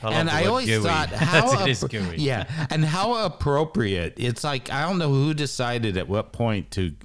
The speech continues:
Speaker 2: when they made that cheese, "Let's call this American," because, you know, we know we're not gonna make anything nearly as good as all the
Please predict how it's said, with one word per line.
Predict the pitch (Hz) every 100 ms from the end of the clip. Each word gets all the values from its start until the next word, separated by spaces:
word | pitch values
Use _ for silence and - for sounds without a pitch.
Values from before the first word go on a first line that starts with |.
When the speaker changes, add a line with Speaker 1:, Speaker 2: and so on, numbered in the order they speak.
| - -
Speaker 2:
when | 107 107
they | 98
made | 107 123
that | 113 92 -
cheese, | 98 87 - - - -
"Let's | 135 -
call | - 143
this | 139 143
American," | 104 98 113 127 120 95 82
because, | 92 - 95 90 - - - - - -
you | 117
know, | 98 87 - - - _ _ _
we | 123 127 127
know | 139 160 147
we're | 117 117
not | 120 107
gonna | 120 120
make | 110 113 113 - -
anything | 131 135 117 113 104
nearly | 104 123 135 127 98
as | 92 92
good | - 101
as | 101 87 104
all | 104 107
the | 95 90 82